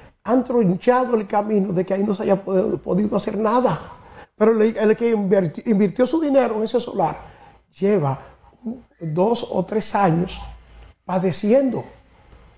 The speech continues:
porque ha tenido que ir hasta los tribunales con personas de esas. ¿Ustedes saben por qué? Porque esos invasores le han vendido esa tierra a dos o tres gente, como que ellos son los dueños.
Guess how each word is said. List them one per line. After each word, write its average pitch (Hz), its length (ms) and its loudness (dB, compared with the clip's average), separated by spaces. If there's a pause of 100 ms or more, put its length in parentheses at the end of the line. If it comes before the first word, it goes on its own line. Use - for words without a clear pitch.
(120)
porque 190 220 0
ha 233 100 0
tenido 302 460 2
que 269 160 0
ir 262 380 0 (500)
hasta 208 240 0
los 226 100 2
tribunales 247 600 0
con 202 200 -2
personas 233 360 0
de 262 60 2
esas. 214 120 2
¿Ustedes 240 220 -2
saben 285 180 2
por 277 200 2
qué? 143 300 -4 (400)
Porque 247 360 2
esos 302 240 -4
invasores 269 800 0 (260)
le 240 160 2
han 330 260 2
vendido 302 680 2
esa 285 200 2
tierra 277 540 0
a 269 40 0
dos 294 160 2
o 311 60 -2
tres 285 220 2
gente, 233 460 -4 (520)
como 233 200 -6
que 302 80 2
ellos 320 120 0
son 302 120 0
los 269 100 2
dueños. 294 400 -2